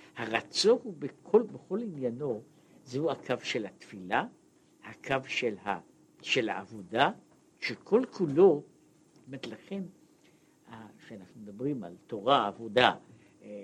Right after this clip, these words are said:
עכשיו, התורה היא בדיוק החלק הזה, או הקו הזה, של, שהוא, הוא ממוצע.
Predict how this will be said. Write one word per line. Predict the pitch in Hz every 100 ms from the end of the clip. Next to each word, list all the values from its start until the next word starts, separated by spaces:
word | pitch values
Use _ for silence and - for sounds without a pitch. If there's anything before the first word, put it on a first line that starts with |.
| 98 98 98 98 101 101 101 101 - -
עכשיו, | - - - _ _
התורה | 127 123 - 110 98 185 233
היא | 139
בדיוק | 127 117 143 196 -
החלק | - - 175 208 -
הזה, | 110 95 107
או | 110 82
הקו | 80 - 147 147
הזה, | 120 92 123 143 131 - _ _ _
של, | - - 135 131 - _ _ _ _ _ _ _
שהוא, | - 143 131
הוא | - 135
ממוצע. | 147 135 139 - - 113